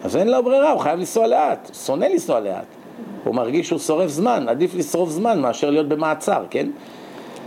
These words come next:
שלא תבואו איזה רעה. מה, אני אמשיך ככה, אני אקבל מכה. "ואין יראה זו ראויה אלא לעמי הארץ ולנשים אשר דעתם קלה". מה הפירוש? עמי הארץ ונשים לא לומדים תורה,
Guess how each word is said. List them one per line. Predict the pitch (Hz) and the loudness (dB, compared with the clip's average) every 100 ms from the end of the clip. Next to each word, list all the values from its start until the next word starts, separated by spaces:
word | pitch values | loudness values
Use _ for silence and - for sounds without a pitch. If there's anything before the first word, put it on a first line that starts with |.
| - | -12
שלא | - 151 185 285 294 | -2 2 4 2 0
תבואו | 294 262 277 302 | 0 4 4 4
איזה | 302 240 285 | 2 2 0
רעה. | 277 302 320 247 131 | 2 2 2 2 0
מה, | 139 214 185 143 | -2 -2 0 0
אני | 143 156 | -2 -4
אמשיך | 143 208 202 | -2 -2 0
ככה, | 208 208 | -2 -2
אני | 208 | -2
אקבל | 196 202 220 | 0 2 2
מכה. | 233 226 285 311 156 - - - - - - - - - | 0 0 0 0 -2 -8 -20 -20 -20 -20 -20 -20 -10 0
"ואין | 117 220 262 240 | 2 4 4 4
יראה | 233 254 | 4 4
זו | 196 240 | 4 2
ראויה | 226 233 220 226 233 254 247 | 2 2 2 4 2 2 4
אלא | 254 269 269 262 | 4 4 4 4
לעמי | 247 240 240 262 | 4 2 2 2
הארץ | 262 247 262 262 269 180 | 2 2 4 4 2 2
ולנשים | 233 240 240 226 - 254 294 285 202 139 | -2 -2 -4 -6 -2 0 2 2 2 -2
אשר | 147 - 208 202 | -2 0 0 2
דעתם | 185 180 185 226 220 | 2 2 0 -2 -2
קלה". | - 196 208 226 160 - - - - - - - - - | -2 0 2 2 2 -6 -20 -20 -20 -20 -20 -20 -20 -6
מה | 151 | -4
הפירוש? | 170 170 131 135 - - - - - - - - - - - - - - | -2 0 -2 -4 -8 -20 -20 -20 -20 -20 -20 -20 -20 -18 -16 -16 -14 -6
עמי | 151 196 247 | -2 0 0
הארץ | 220 196 233 202 185 185 - | 2 0 2 2 0 -2 -2
ונשים | 170 170 - 226 196 | -2 -2 0 0 2
לא | 220 | 2
לומדים | 226 196 175 160 | 2 0 0 0
תורה, | 156 135 113 | -2 0 -2